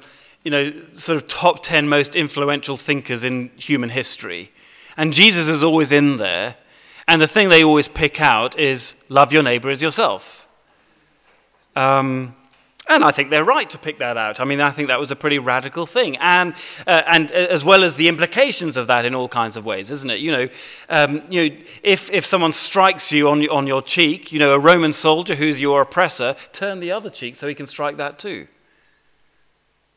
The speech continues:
That's quite radical, isn't it, to an oppressed nation? Well, in John thirteen and John fifteen,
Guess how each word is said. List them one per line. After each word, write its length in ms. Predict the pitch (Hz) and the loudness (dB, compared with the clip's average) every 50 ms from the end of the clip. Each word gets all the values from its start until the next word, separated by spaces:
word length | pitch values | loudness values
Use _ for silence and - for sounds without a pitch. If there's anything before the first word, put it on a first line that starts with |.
| _ _ | _ _
That's 160 | - 151 147 - | -12 -12 -12 -6
quite 200 | - 139 117 120 | -4 -6 -4 -4
radical, 400 | 120 107 104 110 104 - 143 160 | -6 -8 -8 -10 -12 -12 -12 -12
isn't 200 | 151 139 123 117 | -12 -12 -14 -16
it, 100 | 117 - | -16 -16
to 100 | - 127 | -14 -12
an 80 | 120 120 | -12 -12
oppressed 360 | - - - 120 110 - - | -12 -10 -10 -10 -10 -10 -10
nation? 460 | 117 104 107 107 - 151 143 170 156 _ _ _ _ _ _ _ _ _ _ _ _ _ _ _ _ _ _ _ _ _ _ _ _ _ _ _ _ _ _ _ _ _ _ _ _ _ _ _ _ _ _ _ _ _ _ _ _ _ _ _ _ _ _ _ _ _ _ _ _ _ _ _ _ _ _ _ _ _ _ _ _ _ _ _ _ _ _ _ - _ - | -10 -10 -10 -10 -14 -16 -16 -18 -20 _ _ _ _ _ _ _ _ _ _ _ _ _ _ _ _ _ _ _ _ _ _ _ _ _ _ _ _ _ _ _ _ _ _ _ _ _ _ _ _ _ _ _ _ _ _ _ _ _ _ _ _ _ _ _ _ _ _ _ _ _ _ _ _ _ _ _ _ _ _ _ _ _ _ _ _ _ _ _ -20 _ -2
Well, 180 | 165 185 196 | -2 0 0
in 160 | 196 196 180 | 0 -2 -4
John 320 | 160 160 214 247 277 262 233 | -2 0 0 0 0 -4 -6
thirteen 760 | - - 214 202 185 185 - - 160 139 127 127 151 196 - - | -6 -4 -2 -2 -2 -2 -4 -6 -6 -6 -6 -8 -8 -10 -8 -6
and 220 | 175 165 160 156 | -4 -2 -2 -2
John 280 | 143 165 175 175 175 170 | -2 -2 -2 -2 -2 -4
fifteen, 840 | - - - 196 170 - - - - 120 113 127 175 196 196 190 | -6 -6 -8 -8 -8 -8 -14 -16 -16 -14 -12 -12 -12 -12 -14 -16